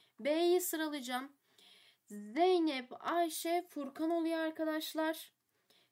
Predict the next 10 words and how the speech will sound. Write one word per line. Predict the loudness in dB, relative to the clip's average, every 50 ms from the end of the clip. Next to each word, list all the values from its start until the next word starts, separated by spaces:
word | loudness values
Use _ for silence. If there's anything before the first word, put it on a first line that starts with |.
| _ _ _ _ -12
B | -6 -4 -2 -2 -2
şıkkım | -2 -2 -6 -6 -4 -2 0 0 2
da | 2
olabilir | 0 0 -2 -2 -4 -4 -4
arkadaşlar. | -4 -4 -4 -6 -6 -8 -6 -6 -6 -8 -8 -8 -8 -8 -8 -10 -12 -20 _ -12
Neden? | -6 -6 -4 -2 -2 -4 -4 -4 -8 _
Çünkü | -10 -6 -6 -6 -6 -4 -6 -6 -6 -8 -12 _ _ _ _ _ _ _ -20 -20 _ _ _ -2
bu | -2 0
asansör | 2 0 0 0 0 0 0 -2 -2 -2 -2 -2 -2 -2
arkadaşlar, | -4 -4 -4 -6 -6 -8 -6 -6 -6 -6 -6 -8 -6 -4 -2 -4 -4 -6